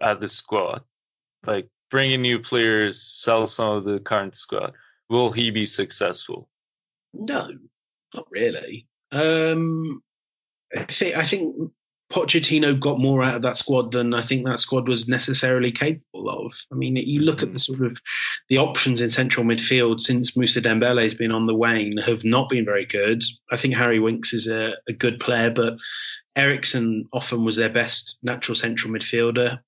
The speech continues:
Speaker 2: I really like Lo Celso, but, um, I think he, I mean, <laughs> it's already got to the stage where Spurs are too reliant on him. Um,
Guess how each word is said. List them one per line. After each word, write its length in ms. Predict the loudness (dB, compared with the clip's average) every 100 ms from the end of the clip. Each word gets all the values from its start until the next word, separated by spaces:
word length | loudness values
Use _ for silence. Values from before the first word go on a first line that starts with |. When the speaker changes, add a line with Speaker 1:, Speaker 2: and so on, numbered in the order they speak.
| 0
Speaker 2:
I 40 |
really 260 | 4 6 6
like 200 | 4 2
Lo 100 | 0
Celso, 720 | 0 0 0 0 0 2 0
but, 300 | 0 -2 -4 _ _ _ _ -12
um, 580 | -8 -6 -4 -4 -6 -10
I 60 | -10
think 200 | -8 -8 -12
he, 760 | -12 -4 0 2 4 4 2 -2 -10 -12 -14 -16 _ _ -4
I 60 | -2
mean, 60 |
<laughs> 60 | 2
it's 220 | 0 2
already 300 | 4 4 2
got 220 | 0 -4
to 100 | -2
the 60 | -2
stage 340 | 2 2 4
where 120 | 2
Spurs 360 | 0 2 2 2
are 80 | 0
too 240 | 2 2
reliant 460 | 4 4 4 4 2
on 160 | -2
him. 420 | -2 0 -2 -4 -18 -20 -16 -14 -14 -14 -14
Um, 720 | -2 0 2 4 2 2 -2